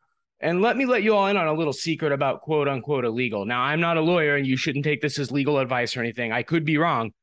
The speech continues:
but it's my understanding that unless you're dealing and they catch you with a warehouse with pounds, the most you're gonna get in Oklahoma for a weed possession charge is a two hundred and fifty dollar ticket.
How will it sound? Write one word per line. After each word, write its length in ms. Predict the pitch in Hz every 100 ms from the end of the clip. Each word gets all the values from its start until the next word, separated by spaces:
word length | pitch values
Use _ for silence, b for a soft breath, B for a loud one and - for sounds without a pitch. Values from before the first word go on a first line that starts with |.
| _ -
but 120 | 139
it's 200 | 135 131
my 180 | 147 180
understanding 580 | 175 147 - 185 185 147
that 200 | 120 - _ _ _
unless 380 | 156 214 247 -
you're 120 | 226
dealing 540 | 160 180 185 185 185 -
and 140 | 147
they 120 | 160
catch 280 | 156 180 -
you 60 | 185
with 140 | 160
a 40 | 117
warehouse 540 | 131 131 131 123 -
with 140 | 101
pounds, 480 | - 117 135 151 - b _ _
the 100 | 147
most 400 | 165 185 233 220
you're 100 | 226
gonna 200 | 214 214
get 160 | 202 180
in 40 |
Oklahoma 520 | 170 165 151 143 151 143
for 100 | 147
a 60 | 127
weed 220 | 117 127
possession 380 | 139 147 - 156
charge 240 | 156 143
is 100 | 131
a 60 | -
two 160 | 160
hundred 240 | 139 131 120
and 80 |
fifty 240 | 113 - 104
dollar 180 | 92 -
ticket. 320 | - -